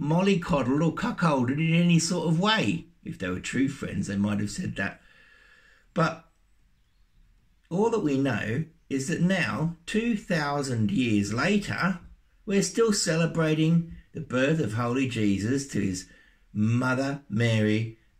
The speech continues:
and having Christmas every single year. And that just goes to show you that if you can pull off a lie really, really well, it might just become legendary. And therefore,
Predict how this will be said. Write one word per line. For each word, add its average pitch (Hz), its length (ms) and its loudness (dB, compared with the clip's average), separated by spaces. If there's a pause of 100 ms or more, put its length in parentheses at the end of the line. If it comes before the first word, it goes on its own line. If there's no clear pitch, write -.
and 107 420 0 (300)
having 107 480 -2
Christmas 104 760 -4
every 113 280 -2
single 120 380 -2
year. 98 460 0 (240)
And 110 300 -2 (640)
that 240 220 -2
just 135 200 -4
goes 120 260 0
to - 80 -8
show 120 240 0
you 110 360 0 (140)
that - 160 -6
if 107 180 -2
you 147 160 4
can 190 200 0
pull 135 340 -2
off 117 240 -6
a 110 40 -2
lie 120 680 -2 (240)
really, 127 500 4
really 123 340 4
well, 135 520 0 (240)
it 101 240 -2
might 127 400 -2
just 85 320 -8
become 117 640 -2 (180)
legendary. 101 1160 2 (260)
And 127 240 -2
therefore, 123 760 0